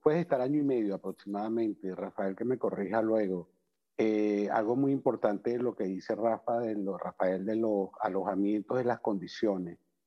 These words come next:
Eh, son condiciones precarias, normalmente estás en las afueras de los centros poblados,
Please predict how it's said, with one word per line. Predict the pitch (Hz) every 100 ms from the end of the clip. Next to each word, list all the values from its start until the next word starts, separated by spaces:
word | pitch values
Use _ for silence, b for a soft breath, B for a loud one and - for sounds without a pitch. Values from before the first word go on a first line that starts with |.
| _ _ _
Eh, | - 98 92
son | - 98
condiciones | 117 117 107 113 101 110
precarias, | 117 - 107 - 101 - 113 123
normalmente | 113 107 98 101 104 113 110
estás | 120 - 117 120
en | 120
las | 110
afueras | 101 - 107 107 120
de |
los | 113 90
centros | 104 95 - 110
poblados, | - 113 104 107 101 123